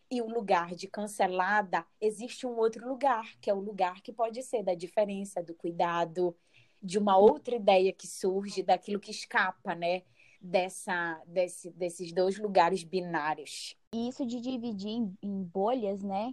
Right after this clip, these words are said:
Speaker 2: que a Mayara trouxe, é bem isso mesmo. A gente consegue observar isso, as pessoas se juntando ali em grupinhos, e aquele grupinho começa a criticar o outro e, e acaba não tendo espaço pra essas trocas realmente, né?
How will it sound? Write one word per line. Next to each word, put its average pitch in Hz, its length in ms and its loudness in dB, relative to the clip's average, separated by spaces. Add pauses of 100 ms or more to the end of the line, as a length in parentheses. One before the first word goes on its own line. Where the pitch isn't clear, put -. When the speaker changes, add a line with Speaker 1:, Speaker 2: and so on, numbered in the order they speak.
Speaker 2:
que - 100 -8
a - 20 -2
Mayara 196 400 -2
trouxe, 262 460 -4
é 240 40 2
bem 294 360 -2
isso - 180 -10
mesmo. 254 460 -2
A 214 40 -4
gente 240 440 -8 (320)
consegue 220 340 -2
observar 254 600 -2
isso, 302 240 -6
as 233 80 -14
pessoas 233 400 -8
se 233 200 -8
juntando 240 600 -4
ali 233 160 -6
em 240 160 -4
grupinhos, 233 840 -8
e 254 80 -4
aquele 247 260 -6
grupinho 233 720 -8
começa 226 340 -8
a - 40 -14
criticar 226 440 -6
o 202 100 -2
outro 254 540 -2
e, 247 360 -6 (500)
e 240 240 -4
acaba 247 400 -4
não 269 160 -4
tendo 285 240 -2
espaço 277 400 -4
pra 285 140 -4
essas 285 260 -4
trocas 320 480 -4
realmente, 208 640 -2
né? 262 300 0